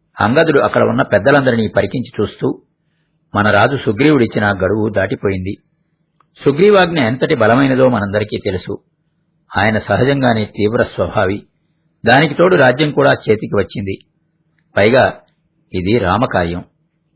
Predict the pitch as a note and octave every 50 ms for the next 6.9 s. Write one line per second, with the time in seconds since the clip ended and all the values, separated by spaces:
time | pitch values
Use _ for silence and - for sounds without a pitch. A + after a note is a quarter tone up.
0 | _ _ _ _ - G#2+ A2+ - G#2 G#2 A2+ A#2 - G3 D#3+ C#3+ B2+ A#2+ G#2+ -
1 | - G#2 G#2+ - C3 B2+ A#2+ F#2+ - G#2 G2+ A2 A2 - G#2 G#2 G#2 - - -
2 | A2 G2 F#2 F2+ F2 F2+ - _ _ _ _ _ _ _ _ _ _ - B2+ E3
3 | - - - - F3+ G#3 A3 G#3+ G3+ F#3 D#3+ D3 C#3 - C3+ A#2 - - D#3 D#3
4 | C#3 C#3 C#3+ C3+ A2+ G#2+ A#2 A#2+ B2 B2 - - _ _ _ _ _ _ _ _
5 | - - G#2 G2 G2+ A#2+ C3 D#3+ D#3 C#3+ D#3 D3+ D3+ D3+ D3 C#3 - D3 B2 A2
6 | G2+ F#2+ G2+ A#2+ C3+ B2+ - A#2 A2 G#2+ - G#2 G2+ G2 - E3 D3 -